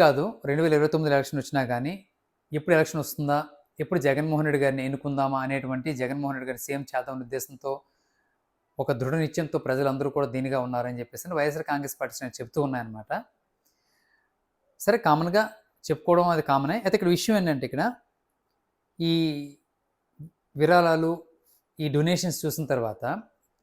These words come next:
తెలుగుదేశం పార్టీకి ఎనభై మూడు క్రో-, కోట్లు వచ్చింది కదా, ఇది compare to last year-తో కంపేర్ చేసుకుంటే తగ్గే డొనేషన్స్. అలాగే ఈ వైఎస్ఆర్ కాంగ్రెస్ పార్టీకి ఇచ్చినటువంటి వన్ ఫార్టీ క్రోర్స్లో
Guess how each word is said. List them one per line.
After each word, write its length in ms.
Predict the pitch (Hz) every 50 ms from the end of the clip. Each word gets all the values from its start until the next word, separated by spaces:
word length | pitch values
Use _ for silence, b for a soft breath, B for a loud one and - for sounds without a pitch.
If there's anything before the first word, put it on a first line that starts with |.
| _ -
తెలుగుదేశం 380 | 175 180 185 196 190 196 196 170
పార్టీకి 260 | 180 165 160 175 156 156
ఎనభై 160 | 147 151 156 151
మూడు 120 | 143 131 -
క్రో-, 220 | - 151 135 135 127 - -
కోట్లు 200 | 143 139 143 139
వచ్చింది 220 | - - 123 113 104 107
కదా, 120 | 110 139 196 208
ఇది 140 | 180 190 202 214 240 254 _ _ _ _ _ _ _ _ _ _ _ -
compare 300 | 160 165 160 - 190 185 190
to 60 | 180 160 147
last 180 | 147 147 - -
year-తో 180 | 175 156 165 151 151
కంపేర్ 260 | 143 135 147 139 131 131
చేసుకుంటే 400 | 120 117 - - 117 117 - 170 220 285 277 _ _ _ _ _ -
తగ్గే 220 | 185 175 165 165 147 -
డొనేషన్స్. 460 | 120 120 113 107 - - - - - - _ _ _ _ _ _ _ _ _ _ _ _ _ _ _ _ _ -
అలాగే 320 | 160 175 180 180 196 214 226 226 - - _ _ _ _ - -
ఈ 120 | 175 175 175 175 170 160 156 147 143 135 127 135
వైఎస్ఆర్ 320 | 151 180 180 202 208 196 185
కాంగ్రెస్ 260 | 170 165 170 160 - -
పార్టీకి 240 | 165 156 143 151 156 147
ఇచ్చినటువంటి 500 | - 151 143 131 139 139 131 120 135 127 123 120 - _ _ _ -
వన్ 120 | 135 143 143 -
ఫార్టీ 180 | 170 160 151 143 -
క్రోర్స్లో 400 | 143 135 131 - - 117 113 117